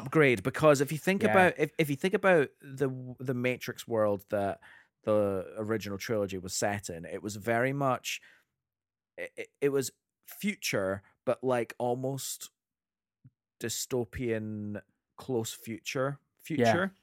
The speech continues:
Speaker 2: Yeah.
Speaker 1: which, which mean, meant that everybody was gray, everything was gray and nineties, but
Speaker 2: Yes,
Speaker 1: also,
Speaker 2: yeah.
Speaker 1: like, corporate nineties, lots of gray and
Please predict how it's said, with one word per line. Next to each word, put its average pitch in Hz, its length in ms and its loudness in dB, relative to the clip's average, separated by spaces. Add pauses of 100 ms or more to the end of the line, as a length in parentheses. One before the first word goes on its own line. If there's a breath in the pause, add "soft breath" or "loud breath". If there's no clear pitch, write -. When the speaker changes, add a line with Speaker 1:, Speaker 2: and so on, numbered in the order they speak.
(240 loud breath)
Speaker 2:
Yeah. 117 200 2
Speaker 1:
which, 131 240 0
which 147 220 0
mean, 160 340 -2
meant 151 260 4
that 127 140 0
everybody 117 480 2
was 104 200 -2
gray, 110 320 -2
everything 107 440 -4
was 101 160 -6
gray 101 320 0
and 95 140 -6
nineties, 101 560 -8
but - 320 -4
Speaker 2:
Yes, 117 180 2
Speaker 1:
also, 101 260 -2
Speaker 2:
yeah. 107 100 0
Speaker 1:
like, 95 300 -6 (280)
corporate 92 600 -6 (520)
nineties, 95 480 -8
lots 104 180 -4
of 92 100 -12
gray 98 280 -4
and 90 300 -8